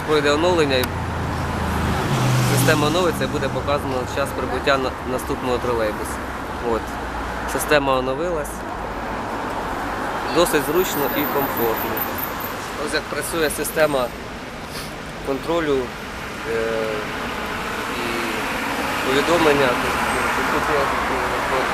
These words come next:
табло контролю руху транспорту в місті Києві. Ось, ось табло нам показало, що зараз прибуває тролейбус, і зараз ми бачимо, як він прибуває на зупинку.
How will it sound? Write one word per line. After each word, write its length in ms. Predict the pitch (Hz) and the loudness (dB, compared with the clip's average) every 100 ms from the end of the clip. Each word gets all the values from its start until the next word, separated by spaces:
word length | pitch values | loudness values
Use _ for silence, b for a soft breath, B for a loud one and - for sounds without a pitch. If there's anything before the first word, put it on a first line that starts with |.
| - - | 0 2
табло 280 | 123 143 180 - - - - - 139 | 2 2 0 0 0 0 0 0 -2
контролю 380 | 127 170 156 | 0 2 4
руху 200 | 147 - 139 | 4 2 4
транспорту 440 | 131 123 - 113 117 123 | 4 4 0 -4 -2 -2
в 40 | |
місті 220 | 143 - 135 127 | -2 -2 -2 -2
Києві. 320 | 113 104 101 - - - - - - - - - - - - - - - - - - - 165 | -2 -2 -2 -2 -2 -2 -2 -2 -2 -2 0 0 0 0 0 0 0 0 0 0 0 2 2
Ось, 160 | 160 - 165 | 2 2 2
ось 120 | - - - - - - - - - 156 | 2 2 2 2 2 2 2 2 4 4
табло 260 | 160 185 | 6 4
нам 120 | 151 143 | 4 2
показало, 380 | 143 151 151 143 135 | 2 2 4 4 2
що 60 | 139 | 2
зараз 180 | 156 147 - | 2 2 2
прибуває 420 | - 165 156 156 151 | 0 2 6 6 4
тролейбус, 480 | 156 170 208 - 143 - - - | 4 6 4 4 0 0 -2 -2
і 100 | - | 4
зараз 200 | 170 175 143 | 6 6 4
ми 60 | |
бачимо, 340 | 139 175 - 139 | 4 4 4 0
як 100 | 135 | 0
він 160 | 156 135 | 0 0
прибуває 380 | 135 143 139 | 2 6 6
на 120 | 139 135 | 6 4
зупинку. 440 | - - 120 214 | 2 2 2 2